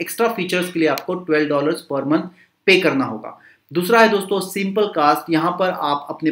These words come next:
podcast upload कीजिए, again extra features के लिए आपको फिफ्टीन डॉलर per month पे करने होंगे। तीसरा मेरा personal favorite है दोस्तों, क्योंकि ये entirely free है, यहाँ पर कोई भी charges नहीं है और यहाँ पर आप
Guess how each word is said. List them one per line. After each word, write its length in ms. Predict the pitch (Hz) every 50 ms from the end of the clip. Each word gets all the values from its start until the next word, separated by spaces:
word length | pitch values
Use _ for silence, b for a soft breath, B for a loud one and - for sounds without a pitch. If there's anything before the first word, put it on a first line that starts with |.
| - 135
podcast 360 | 139 131 - - 151 139 - -
upload 300 | - - - 190 190 185 -
कीजिए, 320 | 185 180 - 190 185 185
again 380 | - 156 147 170 165 170 165 160
extra 240 | 156 - - 175 160
features 360 | 160 - 156 - 160 151 151
के 100 | - 156
लिए 80 | 147 143
आपको 320 | 143 - - 180 196 190 -
फिफ्टीन 340 | 156 151 - - 160 151 147
डॉलर 340 | 143 135 135 135 135 - - 147
per 100 | 139 143 151
month 160 | 170 208 220 b b b b b b b _ -
पे 100 | 190 196 190
करने 260 | 185 165 156 151 139
होंगे। 340 | 131 117 113 110 113 113 B B B B B B _ -
तीसरा 280 | 226 226 220 254 254
मेरा 200 | 233 220 226 220
personal 400 | 220 220 208 208 196 - - 202
favorite 320 | 185 - 185 170 165 160 160
है 40 | 156
दोस्तों, 280 | 156 151 147 - 180 175
क्योंकि 320 | 175 160 156 - 156 151
ये 160 | 151 156 - - - -
entirely 640 | 185 180 185 185 180 208 202 196 185 185 180 180 180
free 120 | 175 156
है, 180 | 151 151 151 151
यहाँ 180 | 147 139 143
पर 120 | 143 - 160
कोई 300 | - - - 170 185 190
भी 160 | 180 190 185
charges 440 | 185 175 151 151 151 151 151 - -
नहीं 160 | 147 147 151
है 120 | 156 156 160
और 220 | 156 151 151 143 143
यहाँ 160 | 139 139 147
पर 160 | 143 156 151
आप 400 | - - 143 131 131 131 127